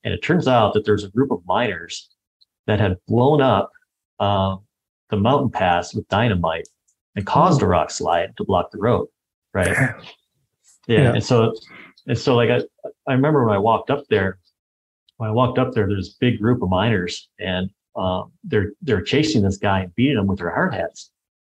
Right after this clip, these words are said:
Speaker 1: And, like, I, I couldn't really make out what, what they were, what they were yelling, and it was in Spanish,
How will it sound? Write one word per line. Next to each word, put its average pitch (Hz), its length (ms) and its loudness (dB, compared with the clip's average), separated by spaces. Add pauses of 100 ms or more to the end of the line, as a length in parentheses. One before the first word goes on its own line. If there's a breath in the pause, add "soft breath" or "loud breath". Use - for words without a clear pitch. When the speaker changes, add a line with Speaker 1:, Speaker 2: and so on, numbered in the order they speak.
(120)
Speaker 1:
And, - 240 4
like, 101 100 2
I, 110 200 2 (600)
I 123 120 0
couldn't 180 220 2
really 127 240 2
make 123 220 2
out 120 160 4
what, 110 200 0
what 110 180 -4
they 107 80 0
were, 95 260 -2
what - 140 -8
they 110 80 -2
were 95 80 2
yelling, 104 400 0
and 98 180 -2
it 104 80 -2
was 95 120 -14
in 87 80 -18
Spanish, 107 600 -4